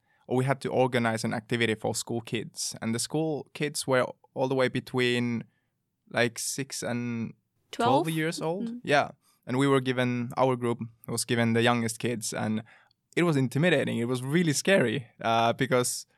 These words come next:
Speaker 1: yeah, just to go, go there and organize an activity for kids, and I have no idea what kind of activity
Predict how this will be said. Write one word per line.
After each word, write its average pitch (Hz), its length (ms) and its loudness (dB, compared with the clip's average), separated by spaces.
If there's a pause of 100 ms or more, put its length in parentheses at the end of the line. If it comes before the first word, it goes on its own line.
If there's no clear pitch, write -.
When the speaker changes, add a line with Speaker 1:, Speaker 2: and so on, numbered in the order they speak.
(240)
Speaker 1:
yeah, 160 160 4
just 151 200 -2
to 147 60 -4
go, 135 440 4 (300)
go 135 160 4
there 123 200 4
and 113 380 -2 (100)
organize 120 360 0
an 117 80 -2
activity 120 360 -2
for 113 160 -2
kids, 123 320 -4
and 107 120 -2
I 113 80 -2
have 123 100 -2
no 127 360 0
idea 120 380 2 (280)
what - 160 -4
kind 120 120 4
of 113 80 0
activity 113 540 -4